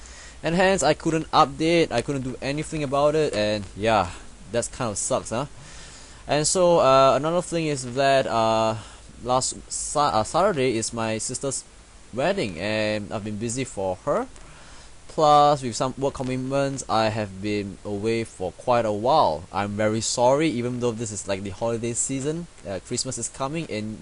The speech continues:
yet I'm not producing enough videos for you. Yeah, uh, just apologize, but I thank you that you are coming back. And <laughs> actually, I made this video before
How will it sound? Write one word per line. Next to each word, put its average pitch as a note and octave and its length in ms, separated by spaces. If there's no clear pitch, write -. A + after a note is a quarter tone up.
yet D#3 180
I'm A2 160
not C3+ 160
producing B2 500
enough C3 280
videos D3 360
for C#3 140
you. D#3+ 380
Yeah, D3 200
uh, C3+ 400
just C3+ 160
apologize, C#3+ 720
but C3+ 340
I B2+ 60
thank C#3+ 240
you D3+ 80
that B2+ 180
you A#2 120
are A2+ 120
coming D3 360
back. E3 340
And A2+ 340
<laughs> - 380
actually, F#3 200
I D3+ 60
made D3 200
this C#3+ 140
video B2 480
before A#2+ 720